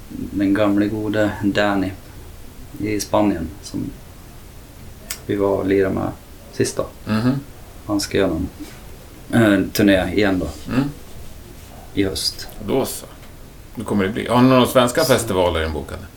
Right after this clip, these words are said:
Speaker 1: Nej, inte än. Inte just nu som det
Speaker 2: Ja.
Speaker 1: ser ut. Vi försöker få till något.
Speaker 2: Ja, men det börjar brinna i knutarna.
Speaker 1: Det gör ju det.
Speaker 2: Ja.
Speaker 1: Ja, ja.
Speaker 2: Men ni släpper ju en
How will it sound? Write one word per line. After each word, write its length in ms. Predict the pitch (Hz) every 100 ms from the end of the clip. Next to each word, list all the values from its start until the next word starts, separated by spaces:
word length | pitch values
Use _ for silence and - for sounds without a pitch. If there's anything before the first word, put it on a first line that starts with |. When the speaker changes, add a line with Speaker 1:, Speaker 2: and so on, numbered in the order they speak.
| - -
Speaker 1:
Nej, 600 | - 120 151 160 147 165
inte 280 | 165 151 185
än. 300 | 180 127 104 123
Inte 220 | 131 -
just 140 | 131
nu 220 | - 95 98
som 160 | - 117
det 60 | 107
Speaker 2:
Ja. 60 |
Speaker 1:
ser 80 | 101
ut. 280 | 98 - - - - - - -
Vi 180 | - 120
försöker 520 | - 135 135 101 95 - - - - -
få 120 | 110
till 180 | - 117
något. 200 | - 90 - - -
Speaker 2:
Ja, 240 | 107 120 127 - -
men 100 | -
det 60 | 107
börjar 140 | 117
brinna 360 | 101 110 120 127
i 20 |
knutarna. 440 | 104 90 80 - 71 - - -
Speaker 1:
Det 160 | 123
gör 120 | 135
ju 60 | 120
det. 120 | 92 92 -
Speaker 2:
Ja. 60 | 95
Speaker 1:
Ja, 300 | 107 110 110 92 95 -
ja. 80 | 104 -
Speaker 2:
Men 80 | 107
ni 60 | 104
släpper 360 | 123 - -
ju 80 | 87
en 240 | 80 65